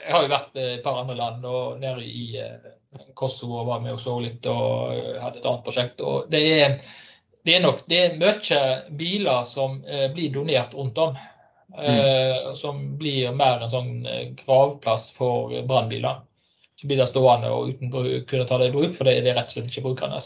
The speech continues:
Speaker 1: Og da, da var noe vi snakket oss nøye gjennom før vi valgte denne løsningen, og det var grunnen til at fem av bilene, de valgte vi å ikke sende av gårde.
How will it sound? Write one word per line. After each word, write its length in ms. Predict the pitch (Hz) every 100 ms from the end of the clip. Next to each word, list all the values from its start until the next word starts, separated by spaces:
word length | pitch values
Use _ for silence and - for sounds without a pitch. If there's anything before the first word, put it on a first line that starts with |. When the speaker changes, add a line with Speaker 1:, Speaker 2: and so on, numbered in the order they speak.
| - - _ _ _ _ _
Speaker 1:
Og 100 | 139
da, 140 | 151 143
da 180 | 123 135
var 240 | 143 139
noe 120 | 139 143
vi 80 |
snakket 560 | 127 135 - 131 123 123
oss 160 | 127 143
nøye 220 | 139 131
gjennom 480 | 120 127 123 113 117 -
før 220 | 139 120
vi 80 | 117
valgte 380 | 123 127 - 120
denne 180 | 123
løsningen, 480 | 117 123 - 113 127
og 100 | 160
det 100 | 143
var 200 | 131 123
grunnen 340 | 127 127 113 113
til 120 | 117
at 140 | 110 110
fem 240 | - 127 117
av 80 |
bilene, 460 | 117 117 113 107 110 113 117
de 520 | 120 110 107 110 110
valgte 340 | 120 120 - 110
vi 140 | 110
å 280 | 113 117 113
ikke 260 | 117 - 113
sende 220 | 120 117
av 60 | 117
gårde. 340 | 120 127 -